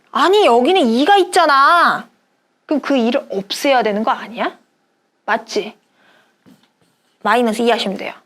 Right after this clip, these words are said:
됐을까요? 아, 그래서 외우는 방법. 여기가 플러스일 때는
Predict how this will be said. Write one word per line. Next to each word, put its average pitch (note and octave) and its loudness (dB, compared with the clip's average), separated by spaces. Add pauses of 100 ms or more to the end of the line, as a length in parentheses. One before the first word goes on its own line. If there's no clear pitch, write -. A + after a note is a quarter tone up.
(880)
됐을까요? A3 -6 (240)
아, B3+ -2 (400)
그래서 B3 2
외우는 A#3+ 4
방법. G3+ -2 (1700)
여기가 G3 -2
플러스일 D#4+ -2
때는 F#3 -4